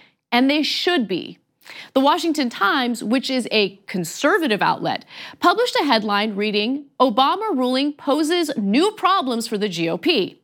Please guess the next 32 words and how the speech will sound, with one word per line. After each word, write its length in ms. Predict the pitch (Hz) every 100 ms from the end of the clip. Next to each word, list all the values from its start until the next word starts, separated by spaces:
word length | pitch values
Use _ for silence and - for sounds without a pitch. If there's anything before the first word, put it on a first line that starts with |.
| - - -
The 100 | 311
article 400 | 330 427 415 370
even 240 | 320 359 359
continues 520 | 330 285 339 349 -
to 120 | 311
say 320 | 294 285 285
that 140 | 277 -
the 80 | -
federal 340 | 311 359 392
judge's 400 | 311 302 285 226
ruling 300 | 262 302 320
has 220 | 294 226
landed 540 | 214 233 294 330 392 - - - -
like 220 | 254 254
a 80 | 220
stink 680 | - - - - 392 -
bomb 400 | - 208 180 175 -
among 340 | 220 202 190
Republicans 800 | 196 202 381 320 226 202 - -
who 80 | 285
have 100 | 262
seen 220 | - 392
the 80 | 427
politics 540 | 320 285 262 285 254
of 100 | 190
healthcare 640 | 196 254 285 - 330 277 285 - -
flip 300 | - 339 381 -
as 220 | 262 240
Americans 540 | 226 233 277 294 285
increasingly 560 | 226 220 277 285 277 254
value 400 | 214 214 226 214
the 200 | 214